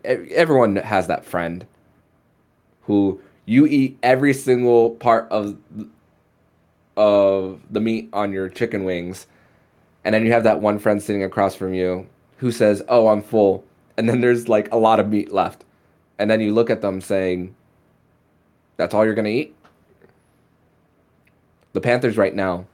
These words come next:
are that person. They're that team. The goal is to win sixteen.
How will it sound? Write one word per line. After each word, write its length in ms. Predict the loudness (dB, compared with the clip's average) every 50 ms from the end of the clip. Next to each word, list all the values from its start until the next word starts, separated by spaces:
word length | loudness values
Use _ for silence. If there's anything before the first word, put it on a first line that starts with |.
| _ _ _ _ _ _ _ _ _ _ _ _ _ 0
are 160 | 2 2 2
that 200 | 2 0 -4 -6
person. 440 | -6 -6 -6 -6 -10 -14 -14 -14 -16 _ _ _ _ _ _ _ _ _ _ _ _ _ _ _
They're 120 | -2 0 0
that 180 | 0 0 -2
team. 320 | -2 -2 -2 -2 -4 -6 -12 _ _ _ _ _ _ _ _ _ _ _ _ _ _ _ _ _ _ _ _ _ _ _ _ _ _ _ _ _ _ _ _ _ _ _ _ _ _ _ _ _
The 100 | -4 0
goal 180 | 4 4 4 4
is 100 | 4 2
to 80 | 0
win 160 | 0 0 -2
sixteen. 560 | -2 -4 -4 -6 -4 -6 -4 -4 -4 -6 -8